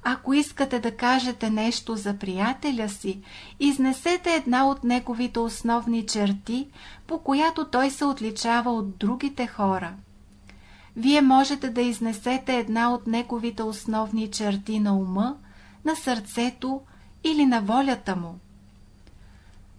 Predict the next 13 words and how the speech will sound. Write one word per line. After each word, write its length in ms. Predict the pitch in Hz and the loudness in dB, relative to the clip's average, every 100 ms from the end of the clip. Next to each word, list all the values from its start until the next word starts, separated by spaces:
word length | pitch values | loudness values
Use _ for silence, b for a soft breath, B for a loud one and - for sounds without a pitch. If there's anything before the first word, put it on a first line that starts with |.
| - - | -14 -6
Какво 380 | 269 - 359 | -6 0 2
можете 440 | 359 294 294 311 269 | 6 6 6 0 -2
да 180 | 226 220 | -4 0
кажете 460 | 233 247 269 240 | 2 2 0 -2
за 160 | 220 226 | -2 -2
неговия 600 | 226 226 214 202 208 202 202 | -2 -2 -4 -2 0 0 0
ум? 320 | 226 254 269 285 - - - - - - - - - - | 2 2 2 -4 -16 -20 -20 -20 -20 -20 -20 -20 -20 -2
Ако 320 | 269 285 269 269 | 0 2 0 0
кажете, 560 | 330 359 330 - 269 | 2 2 -2 -2 -4
че 180 | 254 220 | -2 -2
той 180 | 240 262 | 0 2
има 180 | 247 240 | 2 0
светъл 680 | - 220 240 - 233 220 | -4 -2 -2 0 -2 -2